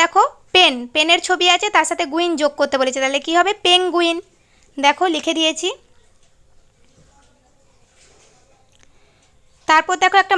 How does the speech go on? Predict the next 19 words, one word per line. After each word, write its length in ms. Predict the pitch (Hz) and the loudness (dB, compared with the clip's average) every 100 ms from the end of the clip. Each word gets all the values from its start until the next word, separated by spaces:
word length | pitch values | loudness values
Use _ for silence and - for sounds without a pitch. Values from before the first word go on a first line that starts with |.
| 320 | 2
মানুষের 300 | 311 349 359 | 2 -2 -4
ছবি 200 | 330 285 277 | -4 0 0
আছে, 140 | 254 269 | 0 -2
কি 80 | 320 339 | -2 2
বলে 140 | 349 381 | 2 0
ইংরাজিতে? 360 | 330 320 320 381 339 | 0 -2 0 0 2
ম্যান, 180 | 339 359 480 _ _ _ _ - | 2 2 -6 _ _ _ _ -4
তার 120 | 302 311 | -2 0
সাথে 160 | 339 277 | -4 0
গো 80 | 339 330 302 | 2 2 2
যোগ 100 | 294 294 | -2 2
করা 120 | 269 | 2
আছে, 100 | 262 254 | 0 -4
তাহলে 140 | 269 269 | -8 -6
দুটো 140 | 311 320 | -6 -4
মিলে 160 | 320 330 | -2 0
কী 60 | 349 | 0
হবে? 120 | 349 427 - | -2 -4 -2
ম্যাঙ্গো। 400 | 320 349 359 330 | 2 2 2 0